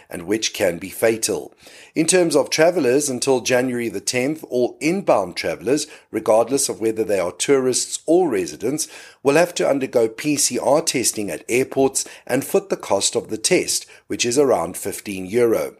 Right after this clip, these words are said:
And from tomorrow, Wednesday, they will also have to get a rapid test within seventy-two hours of their arrival. In other covid news, yesterday's new infections rose to seven hundred and fifteen. One woman aged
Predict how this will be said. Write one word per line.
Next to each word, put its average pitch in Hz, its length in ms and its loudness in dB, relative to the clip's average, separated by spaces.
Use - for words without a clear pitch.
And 110 160 -8
from 170 220 2
tomorrow, 147 480 4
Wednesday, 151 600 2
they 135 160 2
will 107 160 -2
also 175 320 0
have 107 200 -4
to - 80 -10
get 90 180 -6
a 87 60 -6
rapid 147 420 0
test 131 340 -2
within 156 300 0
seventy-two 175 720 -2
hours 85 400 2
of 87 260 -4
their 85 180 -4
arrival. 85 680 -2
In 165 100 4
other 170 180 6
covid 160 380 4
news, 139 380 2
yesterday's 127 520 0
new 139 220 4
infections 143 720 -2
rose 113 240 2
to 104 120 -4
seven 101 300 0
hundred 95 260 -4
and 92 120 -10
fifteen. 127 600 -4
One 107 280 2
woman 131 280 0
aged 107 340 -4